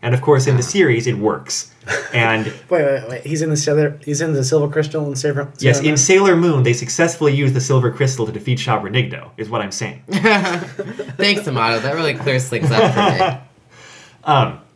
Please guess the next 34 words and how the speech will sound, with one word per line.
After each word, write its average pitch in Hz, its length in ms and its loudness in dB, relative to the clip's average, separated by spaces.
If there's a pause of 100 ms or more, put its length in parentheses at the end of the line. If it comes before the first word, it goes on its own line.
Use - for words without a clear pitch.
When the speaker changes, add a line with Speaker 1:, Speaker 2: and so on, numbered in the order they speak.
(800)
Speaker 1:
in 202 180 4
Slayer's 190 440 4
canon, 127 440 0 (140)
Lena 180 160 4
is 165 180 2
able 170 280 6
to 165 60 0
use 151 200 2
the 135 80 0
Giga 143 220 4
Slave 107 360 0
to 127 80 -8
destroy 117 380 2
this 107 100 -2
piece 107 240 -6
of 110 80 -6
Shabra 101 260 0
Nigdo, 95 360 -4
and, 92 80 -8
like, 95 160 -6
everything's 92 400 -8
fine. - 240 -10 (380)
Speaker 2:
Hmm. 95 220 -14
Speaker 1:
And 113 420 -2
in 165 180 2
this 139 220 -2
other 139 260 0
Lena's 120 600 -2 (680)
timeline, 98 760 -2 (360)
she 151 220 -4
fails 170 460 4
to 156 60 -4
control 131 480 2
it 87 200 -6